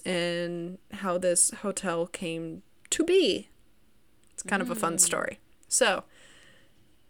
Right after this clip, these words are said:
Speaker 1: Eureka Springs was founded on July fourth, eighteen seventy-nine, and got its name from the local Native Americans who referred to the area as the Healing Springs. It's
Speaker 2: Okay, I just wanna pause.
Speaker 1: Uh-huh.
Speaker 2: Um, if anyone hears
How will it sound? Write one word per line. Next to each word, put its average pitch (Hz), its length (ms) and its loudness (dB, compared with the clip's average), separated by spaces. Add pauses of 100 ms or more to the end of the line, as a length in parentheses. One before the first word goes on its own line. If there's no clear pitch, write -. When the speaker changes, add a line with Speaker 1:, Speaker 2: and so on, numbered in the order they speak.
Speaker 1:
Eureka 330 400 2
Springs 180 500 4
was 190 160 4
founded 196 440 4
on 170 280 0
July 254 360 2
fourth, 185 480 4
eighteen 220 440 0
seventy-nine, 165 680 0 (260)
and 175 120 -4
got 180 220 2
its - 180 0
name 190 220 2
from 196 160 -6
the 185 100 2
local 180 300 2
Native 185 240 0
Americans 196 640 0
who 202 100 -2
referred 269 460 4
to 226 80 0
the 185 260 -2
area 170 480 -2
as 165 240 -2
the 175 200 -2
Healing 165 520 0
Springs. - 720 2 (1000)
It's 185 280 -8 (180)
Speaker 2:
Okay, 214 340 2
I 208 60 4
just 233 220 -4
wanna 247 200 0
pause. 180 600 -2 (420)
Speaker 1:
Uh-huh. 202 140 0 (160)
Speaker 2:
Um, 208 140 -4 (220)
if 220 200 -6
anyone 320 320 2
hears 247 440 0